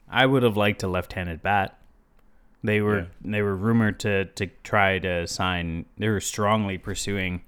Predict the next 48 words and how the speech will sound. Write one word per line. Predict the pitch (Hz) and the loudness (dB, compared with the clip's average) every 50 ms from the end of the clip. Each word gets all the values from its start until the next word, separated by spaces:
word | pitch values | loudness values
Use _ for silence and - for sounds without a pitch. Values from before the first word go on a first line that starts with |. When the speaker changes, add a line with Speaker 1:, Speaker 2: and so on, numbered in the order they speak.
| - - - - - - - _ - | -18 -20 -20 -20 -20 -20 -20 _ -2
Speaker 1:
Kyle | - 110 101 95 90 | 2 2 4 4 2
Schwarber | - - 92 95 120 127 92 87 85 95 - - _ _ _ _ _ _ - | -2 -6 -2 0 0 0 0 -2 -6 -8 -10 -12 _ _ _ _ _ _ -14
because | - 92 110 101 104 | -6 -4 -4 -2 -2
Speaker 2:
Yeah. | |
Speaker 1:
he's | 98 95 | -4 -6
a | 92 | -8
power | - - - 101 107 98 95 | -8 -4 0 0 0 0 0
left | 92 92 90 87 - - - | -2 -2 -4 -4 -6 -10 -6
bat. | - 101 110 101 90 90 - - - - - | -4 -2 0 0 -2 -4 -6 -14 -20 -20 -18
Speaker 2:
Mm-hmm. | 92 92 92 107 139 - - - - - 104 | -16 -14 -14 -14 -14 -16 -18 -20 -16 -10 -8
Speaker 1:
Um, | 95 95 92 87 87 85 80 - 92 | -6 -6 -6 -6 -6 -8 -8 -8 -10
I | 95 | -6
think | - - 123 117 - | -4 -2 -4 -2 -2
they're | 113 101 - - - - - - | -2 -4 -4 -6 -14 -18 -14 -12
still | - - - - 117 | -12 -6 -2 0 2
in | 113 | 2
the | 110 101 | 2 2
market | 95 98 113 - - 123 | 0 0 0 -2 -4 -8
for | - 120 110 | -6 -6 -4
that. | 104 90 87 92 | -2 -2 -2 -2
That's | 113 113 - | -4 -4 -4
why | - 113 107 | -2 -2 0
I'm | 98 92 | -2 -2
saying | 90 - 120 127 120 104 | -4 -4 -4 -4 -2 -4
they | 98 92 | -4 -6
need | 92 95 90 | -6 -8 -8
to | - 107 | -8 -6
go | 87 101 98 95 | -2 0 0 2
after | 92 90 87 - - 90 82 | 2 0 -2 -2 -6 -8 -6
someone | - - 92 90 90 87 | -6 -6 -6 -6 -6 -6
like | 82 82 80 | -8 -8 -8
Joey | - 90 85 80 | -8 -6 -6 -6
Votto, | 76 - 95 113 120 104 80 73 82 - - - _ _ _ _ _ - _ _ _ - _ _ _ - - | -6 -2 -2 0 0 0 -2 -4 -6 -10 -14 -20 _ _ _ _ _ -20 _ _ _ -20 _ _ _ -16 -14
because | 95 90 - 98 95 90 87 78 82 80 | -14 -12 -8 -8 -6 -6 -6 -8 -10 -6
Speaker 2:
Joey | - 117 160 190 | -4 -2 -2 0
Votto | 139 117 127 160 160 | 0 0 0 0 -2
was | 101 82 | -4 -4
lighting | 87 95 104 101 85 | -4 -4 -4 -4 -4
it | 76 | -6
up | 80 101 107 - | -6 -6 -6 -8
last | 67 69 69 - | -10 -10 -12 -12
season. | 73 71 69 67 71 71 71 - | -14 -14 -14 -14 -16 -18 -18 -14
Speaker 1:
Joey | - 92 98 117 143 151 139 | -10 -6 -4 0 0 0 0
Votto | 113 98 98 110 135 160 147 107 92 90 87 | 0 0 2 2 2 2 2 2 0 -2 -2
would | 85 95 98 80 | -4 -6 -6 -6
look | 92 90 - - | -6 -8 -8 -10
really | 76 71 76 87 104 113 110 104 92 87 | -14 -12 -8 -4 -2 0 0 0 -2 -4
good | 80 95 113 143 135 110 95 92 87 90 | -4 -2 0 2 2 0 0 -2 -4 -8